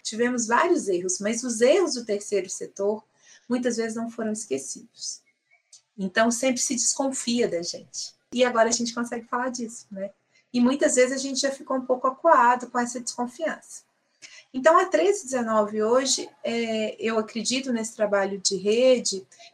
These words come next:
nesse trabalho de envolvimento de ambos, é, Márcia, no sentido de acreditar,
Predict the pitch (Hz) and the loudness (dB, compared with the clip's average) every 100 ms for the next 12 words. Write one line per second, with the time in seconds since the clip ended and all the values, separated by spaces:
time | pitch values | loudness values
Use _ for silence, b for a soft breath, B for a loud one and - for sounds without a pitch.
0 | 202 208 - 220 214 233 240 233 208 202 | -2 -2 2 4 8 6 4 0 0 0
1 | 185 180 196 233 233 214 175 190 202 254 | -2 -4 -2 -2 -2 -6 -6 -2 0 0
2 | 277 233 208 196 - _ - 190 190 190 | 0 0 -2 -6 -10 _ -16 -10 -8 -8
3 | 190 196 175 170 - - 185 185 b b | -10 -6 -6 -6 -10 -10 -10 -12 b b
4 | b b 233 233 254 294 294 254 285 285 | b b -4 -2 -2 -2 -2 0 0 -2
5 | 285 - - 147 - | -4 -4 -4 -4 -6